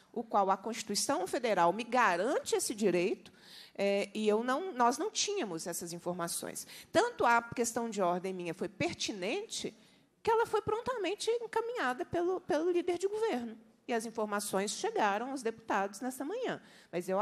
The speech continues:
eu gostaria que a questão de ordem constasse, assim como a questão de ordem que foi feita sobre a ordem de votação dos requerimentos, que foi prontamente dito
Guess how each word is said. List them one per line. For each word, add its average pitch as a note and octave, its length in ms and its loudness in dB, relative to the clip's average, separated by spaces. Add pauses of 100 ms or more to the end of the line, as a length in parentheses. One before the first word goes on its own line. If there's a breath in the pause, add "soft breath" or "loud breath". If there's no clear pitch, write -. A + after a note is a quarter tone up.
(120)
eu G3+ 160 2
gostaria E4+ 520 -2
que D4 80 -2
a C4 40 -2
questão A3+ 320 -2
de F3 140 -2
ordem G#3 320 2
constasse, F#4 720 0 (240 loud breath)
assim C4+ 320 -2
como B3+ 200 0
a - 20 -4
questão A3 380 -4
de A3 120 0
ordem G3 320 6
que G#3 80 -12
foi G3+ 140 -2
feita G3 560 2 (220 loud breath)
sobre G3+ 480 2
a G3+ 160 4
ordem G#3 420 4
de G3+ 100 -6
votação F#3+ 680 -2
dos F#3 180 -4
requerimentos, F#3+ 1040 -2 (200 loud breath)
que G#3+ 180 0
foi A3 200 0
prontamente G3+ 720 -2
dito F3 500 -2